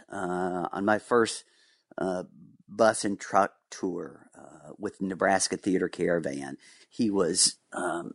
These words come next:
he, he got me on my, my first big tour and was, uh, the, the technical director, I guess, on the tour. And I was just a, a follow spot op. And he ended up going to L A and called me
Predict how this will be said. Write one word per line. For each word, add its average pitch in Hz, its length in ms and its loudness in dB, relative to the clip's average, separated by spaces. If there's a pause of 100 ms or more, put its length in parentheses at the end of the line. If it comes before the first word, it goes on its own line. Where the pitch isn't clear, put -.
he, 117 320 0
he 117 160 -6
got 101 280 4
me 87 140 -6
on 85 160 -2
my, 85 240 0
my 92 160 0
first - 380 0
big 98 180 4
tour 180 380 4
and 104 160 0 (340)
was, 104 380 -4
uh, 78 340 -4
the, - 340 -8
the - 320 -20
technical 120 440 0
director, 110 720 2 (120)
I 117 60 -12
guess, 123 300 0
on 113 100 4
the 98 80 2
tour. 151 540 2
And 98 160 -4 (360)
I 120 120 -6
was 110 200 -4
just - 240 -6
a, 107 300 2
a 107 60 -2
follow 110 320 2
spot 98 400 -4
op. 95 340 -2
And 90 160 -12 (240)
he 147 180 2
ended 127 180 0
up 120 120 2
going 113 220 -2
to 104 100 2
L 107 220 0
A 120 300 4
and 95 160 -4
called 113 360 2
me 107 360 0